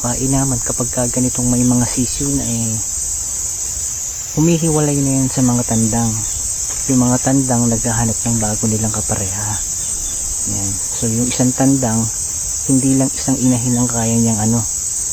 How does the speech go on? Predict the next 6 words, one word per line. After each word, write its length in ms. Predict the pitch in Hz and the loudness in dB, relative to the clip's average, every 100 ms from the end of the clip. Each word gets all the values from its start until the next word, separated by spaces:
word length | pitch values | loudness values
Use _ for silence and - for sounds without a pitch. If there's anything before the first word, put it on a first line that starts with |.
| - - - - - - | -4 -4 -4 -4 -4 -4
asawahin. 640 | - 120 110 107 123 120 107 - - - - - - - - - - | 0 0 2 0 0 0 0 -4 -4 -4 -4 -4 -4 -4 -4 -4 -4
Kasi 380 | - 131 120 110 | -2 0 0 0
ano 140 | 110 120 | 2 4
yan, 240 | 135 123 | 4 2
kung 240 | 104 - 120 | 0 -2 0
sino 220 | 127 | 2